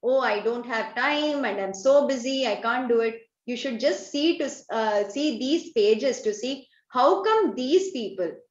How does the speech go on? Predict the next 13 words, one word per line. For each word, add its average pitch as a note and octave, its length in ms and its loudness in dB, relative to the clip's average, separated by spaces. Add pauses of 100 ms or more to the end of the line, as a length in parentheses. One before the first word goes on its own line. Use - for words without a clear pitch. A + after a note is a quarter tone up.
who A#3 100 0
are A3+ 240 0
working G3+ 400 2
professionals, C4 800 -2
who G#3 60 -4
are G3+ 120 0
students G#3+ 500 -4
in B3 140 -4
colleges A#3 560 -2
just G#3 240 -4
like A#3 240 -4
you, C#4 160 -2 (420)
or B3+ 300 4